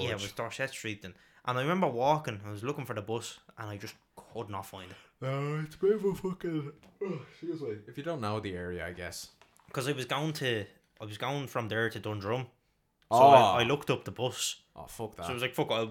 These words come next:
Speaker 1: just walk back into town."
Speaker 2: Yeah, it's probably
Speaker 1: Like,
Speaker 2: easiest.
Speaker 1: into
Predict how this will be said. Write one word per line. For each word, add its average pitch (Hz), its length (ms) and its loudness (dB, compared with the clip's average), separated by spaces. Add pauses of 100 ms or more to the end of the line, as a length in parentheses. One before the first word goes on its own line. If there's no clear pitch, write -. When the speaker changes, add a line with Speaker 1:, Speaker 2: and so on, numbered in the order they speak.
Speaker 1:
just 143 160 -12
walk 123 240 -2
back 110 200 -4
into 123 180 -10
town." 104 360 -8 (320)
Speaker 2:
Yeah, 101 260 -4
it's 92 180 -8
probably 95 320 -6
Speaker 1:
Like, 90 80 -6
Speaker 2:
easiest. 117 400 -4
Speaker 1:
into 107 280 -2